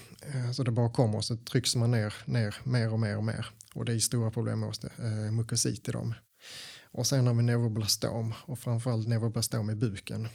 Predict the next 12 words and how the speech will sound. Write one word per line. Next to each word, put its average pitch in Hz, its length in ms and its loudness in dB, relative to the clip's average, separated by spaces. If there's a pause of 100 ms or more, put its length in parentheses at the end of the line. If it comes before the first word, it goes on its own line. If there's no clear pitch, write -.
Det 117 80 -8
är 120 300 -2
enorma, 120 600 2 (420)
stora 120 360 0
problem 117 420 -2 (180)
med 110 380 -6
nutritionsarbetet, 113 1040 -2 (360)
mm, 101 300 -12 (500)
som, 110 480 -6 (1600)
ja, - 200 -6 (960)
och 135 80 2
de 117 320 6